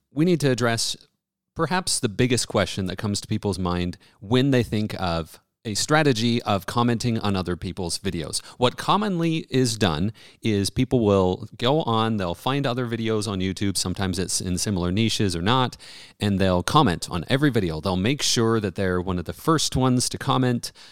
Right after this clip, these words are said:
uh, when the video is brand new. And then the, in a lot of cases, the hope is that you make a good comment,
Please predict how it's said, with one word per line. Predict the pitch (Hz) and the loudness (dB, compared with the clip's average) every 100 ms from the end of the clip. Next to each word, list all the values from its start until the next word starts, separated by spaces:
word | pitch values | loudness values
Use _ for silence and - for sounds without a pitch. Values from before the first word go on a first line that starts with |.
| - | -12
uh, | 92 85 | -4 -2
when | 90 98 | 0 2
the | 90 | 2
video | 90 98 95 | 2 4 2
is | 90 82 80 | 2 -2 -2
brand | 92 82 | -2 -2
new. | - 135 143 - - _ - | 2 2 2 -2 -12 _ -4
And | 113 | 0
then | 107 101 98 101 - | 2 2 2 0 -4
the, | 101 92 85 87 - _ | -2 -2 -2 -4 -8 _
in | 110 | -4
a | 98 | 2
lot | 120 180 | 4 4
of | - | 2
cases, | - - 120 131 | -4 -2 0 0
the | - 98 | 0 2
hope | 120 - | 2 2
is | 107 | 0
that | 107 95 92 - | 0 -2 -4 -6
you | 104 | -6
make | 95 101 | -6 -6
a | 104 | -6
good | 95 | -8
comment, | 85 165 156 123 - | -4 -2 -2 -4 -6